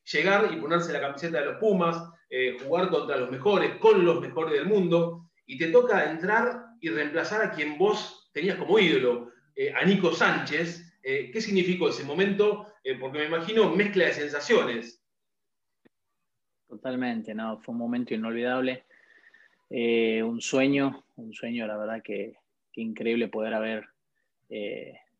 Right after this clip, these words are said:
Speaker 2: haber vestido esa camiseta y, y voy a intentar hacer todo lo posible para, para poder seguir vistiéndola. Em, fue un sueño también poder entrar en lugar de, de Nico, que, que lo veía desde chico, eh, en el club.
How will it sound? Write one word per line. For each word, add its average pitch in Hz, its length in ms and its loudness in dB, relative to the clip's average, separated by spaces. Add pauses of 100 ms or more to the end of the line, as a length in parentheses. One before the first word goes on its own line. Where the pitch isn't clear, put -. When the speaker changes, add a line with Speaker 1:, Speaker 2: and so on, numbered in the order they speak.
(160)
Speaker 2:
haber 113 220 -8
vestido 117 280 -4
esa 113 160 -8
camiseta 117 720 -4
y, 110 360 -10
y 104 540 -12
voy 110 180 -6
a 113 40 -4
intentar 110 380 -4
hacer 110 320 -8
todo 117 140 -4
lo 107 140 -8
posible 123 540 -2
para, 110 500 -8
para 107 220 -8
poder 110 220 -6
seguir 113 220 -8
vistiéndola. 127 640 -4 (800)
Em, 104 760 -10 (1080)
fue 123 160 -6
un 117 80 -4
sueño 131 360 2
también 113 500 -2
poder 113 260 -2
entrar 113 560 -2
en 107 140 -10
lugar 117 280 -2
de, 104 300 -4
de 98 120 -10
Nico, 120 540 -2
que, 98 540 -8
que 110 100 -10
lo 101 220 -6
veía 110 260 -4
desde 101 360 -8
chico, 127 440 -6 (220)
eh, 104 380 -10
en 101 100 -10
el 101 80 -10
club. 123 360 -2